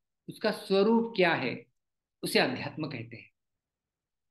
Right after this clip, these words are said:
तो उसका स्व-, स्वरूप है, ये भगवान का अंश है, बरोबर। और अंश का कार्य क्या होता है? यदि हम लोग कार्य के दृष्टिकोण से देखा जाए, तो यदि अग्नि है, अग्नि का कार्य होगा अग्नि जलाएगा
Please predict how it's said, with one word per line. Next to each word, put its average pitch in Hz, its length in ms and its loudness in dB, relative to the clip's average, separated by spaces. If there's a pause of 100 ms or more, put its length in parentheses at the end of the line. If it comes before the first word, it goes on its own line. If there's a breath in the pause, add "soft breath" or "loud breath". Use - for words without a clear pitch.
(420)
तो 165 100 2
उसका 180 340 4
स्व-, 165 420 -2
स्वरूप 196 480 4
है, 185 320 2
ये 190 80 4
भगवान 175 400 0
का 185 100 2
अंश 180 400 -2
है, 156 320 -2 (580)
बरोबर। 196 500 -2 (600)
और 175 420 2
अंश 254 320 8
का 262 200 2
कार्य 196 520 4
क्या 208 200 4
होता 143 200 0
है? 127 220 -2
यदि 180 100 2
हम 196 100 4
लोग 202 200 -2
कार्य 233 300 6
के 185 120 0
दृष्टिकोण 170 400 -8
से 156 120 -6
देखा 135 280 -6
जाए, 120 300 -6 (260)
तो 147 60 -4
यदि 170 460 -4
अग्नि 202 260 2
है, 143 300 -2
अग्नि 170 240 -4
का 214 140 2
कार्य 196 340 4
होगा 185 300 2
अग्नि 175 380 -4
जलाएगा 151 520 0